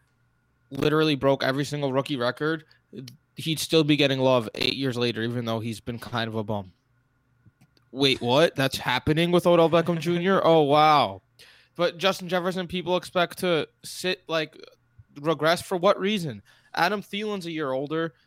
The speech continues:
Speaker 1: He's pretty injury prone in his career. The fucking Vikings have two tight ends and they don't know which one to put on the field. And they literally have nothing else.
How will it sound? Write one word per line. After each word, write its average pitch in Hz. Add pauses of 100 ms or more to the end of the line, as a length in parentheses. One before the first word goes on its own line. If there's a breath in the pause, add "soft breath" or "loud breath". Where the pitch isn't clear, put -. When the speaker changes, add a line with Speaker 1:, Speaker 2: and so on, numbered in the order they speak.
(160)
Speaker 1:
He's 196 (200)
pretty 185
injury 156
prone 139
in 127
his 120
career. 127 (540)
The 170
fucking 180
Vikings 180
have 165 (460 soft breath)
two 220
tight 185
ends 196
and 160
they 175
don't 180
know 175
which 175
one 175
to 160
put 175
on 165
the 151
field. 160 (640)
And 208 (180)
they 220
literally 233
have 233
nothing 233
else. 185